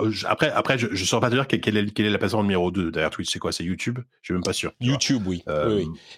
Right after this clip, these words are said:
Speaker 1: ouais,
Speaker 2: YouTube
Speaker 1: YouTube Gaming,
Speaker 2: et
Speaker 1: voilà.
Speaker 2: Facebook,
Speaker 1: Donc,
Speaker 2: et
Speaker 1: à,
Speaker 2: Facebook
Speaker 1: arriver à,
Speaker 2: Gaming,
Speaker 1: voilà.
Speaker 2: euh, Facebook Gaming qui est pas si loin derrière que ça
Speaker 1: Mhm.
Speaker 2: non plus, hein.
Speaker 1: Ça, je, je pense qu'on est sur un marché, co-, comme souvent avec ce genre de, de, de choses, où quatre acteurs, c'est trop, quoi. Quatre
Speaker 2: Mm.
Speaker 1: acteurs, c'est, ça ne peut juste pas marcher. Déjà, trois, c'est compliqué.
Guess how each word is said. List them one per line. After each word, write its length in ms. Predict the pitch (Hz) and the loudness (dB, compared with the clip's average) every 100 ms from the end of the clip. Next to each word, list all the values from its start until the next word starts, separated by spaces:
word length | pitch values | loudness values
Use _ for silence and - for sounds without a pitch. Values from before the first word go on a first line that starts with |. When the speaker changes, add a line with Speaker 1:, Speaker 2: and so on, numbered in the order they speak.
| - | -2
Speaker 1:
ouais, 120 | - | 0
Speaker 2:
YouTube 160 | 139 - | 2 2
Speaker 1:
YouTube 60 | 117 | 2
Gaming, 140 | 113 | 4
Speaker 2:
et 40 | |
Speaker 1:
voilà. 160 | 147 101 | 2 4
Speaker 2:
Facebook, 280 | 165 156 - | 2 2 0
Speaker 1:
Donc, 60 | |
Speaker 2:
et 40 | 156 | 2
Speaker 1:
à, 80 | 139 | 4
Speaker 2:
Facebook 180 | 226 | 2
Speaker 1:
arriver 240 | 226 240 190 | 2 2 2
à, 60 | |
Speaker 2:
Gaming, 380 | 196 214 294 262 | 2 2 0 2
Speaker 1:
voilà. 140 | 143 120 | 4 2
Speaker 2:
euh, 60 | - - | 0 -10
Facebook 440 | - 165 156 208 | -2 -2 0 -2
Gaming 420 | 147 147 165 220 | 0 0 2 -2
qui 160 | 175 123 | 0 0
est 60 | 110 | 0
pas 200 | 208 208 | 0 -2
si 920 | - 185 190 170 143 120 113 110 113 | -4 -4 -2 -2 -4 -4 -4 -4 -2
loin 240 | 117 165 165 | 0 0 2
derrière 400 | 127 123 147 - | 2 2 -2 0
que 100 | 120 | 0
ça 180 | - 127 | 2 0
Speaker 1:
Mhm. 40 | |
Speaker 2:
non 100 | 117 | -2
plus, 280 | - 87 78 | -4 -8 -8
hein. 140 | 92 - _ _ _ _ _ _ _ _ _ | -12 -18 _ _ _ _ _ _ _ _ _
Speaker 1:
Ça, 200 | - - - | -4 -2 -2
je, 100 | - 120 | -2 0
je 80 | 131 | 0
pense 100 | 151 | 2
qu'on 120 | 139 | 2
est 40 | |
sur 160 | 110 120 | 2 2
un 40 | 113 | 4
marché, 460 | 113 - 139 - | 2 2 0 -4
co-, 200 | - 107 | -2 0
comme 180 | - 107 | 2 -2
souvent 320 | - 117 113 | 0 0 2
avec 200 | 113 85 | 2 0
ce 220 | - - 87 | -2 -2 0
genre 180 | 87 | -2
de, 140 | 82 82 | -2 -4
de, 220 | 80 80 | -4 -6
de 100 | 80 | -4
choses, 260 | - 131 113 - - - | -2 -2 -2 -10 -16 -4
où 120 | 98 | -2
quatre 300 | 92 - - | 0 0 0
acteurs, 260 | 120 - 110 | 0 0 -2
c'est 120 | - | -4
trop, 180 | - 104 | -2 -2
quoi. 180 | - - - _ - | -4 -12 -20 _ -6
Quatre 160 | 98 | 0
Speaker 2:
Mm. 40 | 107 | 0
Speaker 1:
acteurs, 220 | 90 110 | 2 0
c'est, 140 | - | 0
ça 160 | 80 92 | -2 -4
ne 60 | 80 | -4
peut 160 | 95 | -8
juste 240 | 85 - - | -6 -2 0
pas 80 | |
marcher. 320 | 95 - 123 113 | 0 2 0 0
Déjà, 240 | 98 98 | 0 0
trois, 260 | - 110 107 | 0 0 0
c'est 140 | 110 | -2
compliqué. 500 | 95 - - 123 | -8 -8 -6 -4